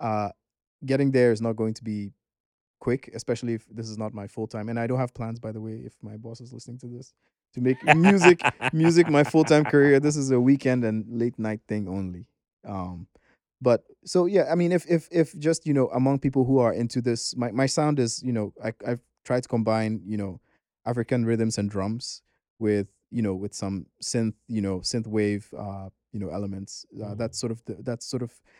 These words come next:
Speaker 1: a space that I don't think has been, uh, explored a lot. So I take inspiration from a lot of the Afro beats and Afro pop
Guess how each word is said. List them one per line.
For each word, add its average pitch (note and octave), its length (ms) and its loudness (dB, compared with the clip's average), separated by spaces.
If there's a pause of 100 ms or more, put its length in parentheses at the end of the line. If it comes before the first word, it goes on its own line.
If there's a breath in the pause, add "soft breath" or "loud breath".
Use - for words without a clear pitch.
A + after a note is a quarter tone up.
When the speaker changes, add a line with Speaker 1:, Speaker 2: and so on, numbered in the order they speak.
(120 soft breath)
Speaker 1:
a B2 80 0
space D3+ 280 4
that C3+ 100 4
I A#2+ 40 6
don't B2 160 4
think A#2+ 140 0
has G#2+ 140 0
been, G#2 260 -4
uh, G2+ 180 -6
explored A2+ 420 -2
a G2 80 -2
lot. F#2+ 280 -6
So G#2 440 -6
I C3+ 100 -4
take C#3+ 200 -4
inspiration A#2 420 -4
from G#2 200 -6
a G#2 40 -4
lot A2 160 -2
of G#2+ 80 -6
the - 100 -14
Afro A#2 240 -10
beats A2 380 -10
and G2+ 100 -12
Afro A2+ 280 -12
pop G#2+ 260 -12